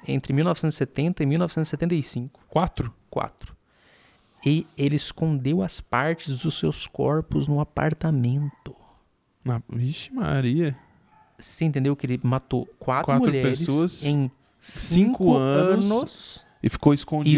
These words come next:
Speaker 1: escondeu
Speaker 2: dentro do apartamento.
Speaker 1: os pedaços do corpo, dos corpos dela no apartamento,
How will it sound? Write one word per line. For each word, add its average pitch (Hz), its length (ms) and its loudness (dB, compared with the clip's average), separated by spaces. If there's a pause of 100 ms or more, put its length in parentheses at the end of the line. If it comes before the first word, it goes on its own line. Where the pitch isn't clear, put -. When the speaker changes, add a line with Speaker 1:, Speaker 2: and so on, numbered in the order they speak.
(100)
Speaker 1:
escondeu 151 240 2
Speaker 2:
dentro 139 220 -2
do 170 80 0
apartamento. 160 400 2
Speaker 1:
os 120 60 -2
pedaços 139 760 -2
do 131 160 2
corpo, 151 840 -2
dos 131 160 -6
corpos 170 360 -2
dela 147 220 -2
no 151 120 -4
apartamento, 165 920 -4